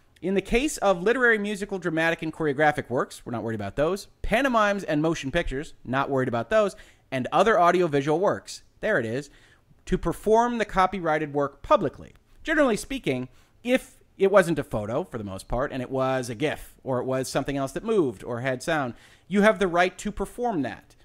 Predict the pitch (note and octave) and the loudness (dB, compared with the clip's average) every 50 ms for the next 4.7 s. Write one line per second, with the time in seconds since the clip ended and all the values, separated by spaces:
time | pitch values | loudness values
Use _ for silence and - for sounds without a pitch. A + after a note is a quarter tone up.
0 | _ _ - E3 F3 E3+ D#3 F3 E3 F3 E3+ E3+ - F#3 E3+ D#3 D#3+ D3 F3+ - | _ _ -6 -2 -2 0 0 0 0 0 0 0 0 -2 -2 -2 -2 -4 -6 -2
1 | F#3 F#3 G3+ G3+ - A3 G3+ F#3 F#3 F3 F3 F3+ F#3 F#3 F#3+ - - F#3 F3 E3 | 0 0 0 2 2 2 2 2 2 2 2 2 2 2 0 0 0 0 0 -2
2 | D3 B2 A2 G#2+ A2 D#3+ G#3+ G3 - - G#3 G#3 G3 F#3+ F3+ D#3+ D3 D3 C#3 - | -4 -6 -8 -10 -6 -4 -4 -4 -2 -2 -4 -2 0 0 0 0 -2 -4 -4 -4
3 | D3+ D3 F#3+ B3 C4 - D3+ C#3 B2+ B2+ B2+ B2 - C3+ C3 B2 C3+ B2 A#2 G#2+ | -6 -6 -6 -8 -8 -6 -4 -4 -4 -4 -6 -6 -2 -2 -2 -2 -2 -6 -6 -6
4 | G#2+ G#2 - - - E3+ F3 F3 - G2+ E2 E2 - | -8 -10 -8 -4 -2 -2 -2 -2 -4 -8 -12 -12 -16